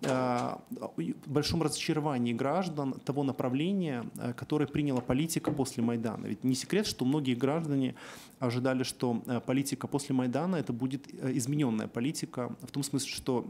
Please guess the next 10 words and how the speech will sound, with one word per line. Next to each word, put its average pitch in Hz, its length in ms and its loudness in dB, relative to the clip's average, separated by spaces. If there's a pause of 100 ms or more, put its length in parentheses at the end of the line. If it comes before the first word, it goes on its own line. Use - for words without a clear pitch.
э, 131 160 0
власть 123 400 0
предложит 117 420 2
гражданам 131 440 0
новый 127 220 2
социальный 117 440 -2
контракт. 120 560 -4 (520)
А, 120 380 2
и, 143 280 0 (200)
э, - 80 -8